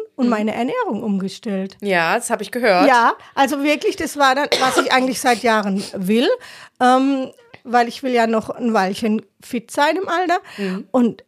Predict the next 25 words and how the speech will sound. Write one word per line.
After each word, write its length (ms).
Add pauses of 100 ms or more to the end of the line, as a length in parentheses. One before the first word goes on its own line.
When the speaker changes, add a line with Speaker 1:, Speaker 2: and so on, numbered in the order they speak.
Speaker 1:
jetzt 300
klappt 260
es 120
auf 200
einmal. 300
Das 160
ist 160
so 60
ein 100
Ziel 320
für 160
mich, 200
da 160
will 120
ich 120
jetzt 220
mitmachen 600
und 100
da 140
will 100
ich 140
für 100
den 160
Lebenshof 720
rennen. 240